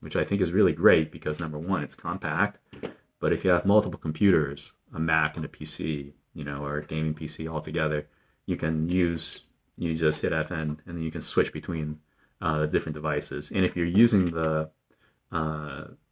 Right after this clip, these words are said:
the R F receiver, that's even better. You can have up to four devices that you're switching between with one keyboard, right? So this is really great. Um, overall, I think it's a really great keyboard. I've been using it as a daily driver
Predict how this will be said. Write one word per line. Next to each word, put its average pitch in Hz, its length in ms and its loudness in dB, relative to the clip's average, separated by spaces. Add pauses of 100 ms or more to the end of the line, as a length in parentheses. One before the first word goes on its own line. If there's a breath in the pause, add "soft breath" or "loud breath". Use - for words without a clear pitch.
(320)
the 78 520 -2
R 85 140 6
F 87 100 -2
receiver, 90 500 4 (440)
that's 92 180 4
even 92 140 6
better. 90 340 6 (160)
You 92 80 -10
can 82 100 -2
have 82 160 2
up 85 100 4
to - 80 -6
four 101 240 6
devices 80 600 2
that 80 200 0
you're 78 100 -2
switching 87 300 -4
between 76 440 -6 (240)
with 76 240 0 (160)
one 76 200 -4
keyboard, 67 420 -6 (140)
right? 67 260 -12 (540 loud breath)
So 85 360 6
this 95 180 4
is 82 100 -2
really 80 200 2
great. 73 340 -2 (420)
Um, 80 560 0 (1200)
overall, 107 400 8
I 85 100 6
think 98 220 2
it's - 180 -2
a 80 360 2
really 98 220 8
great 80 220 2
keyboard. 85 260 2
I've 76 120 0
been 80 100 -6
using 80 240 -6
it 76 100 -10
as 76 140 -8
a 76 40 -18
daily 78 280 -2
driver 76 540 -2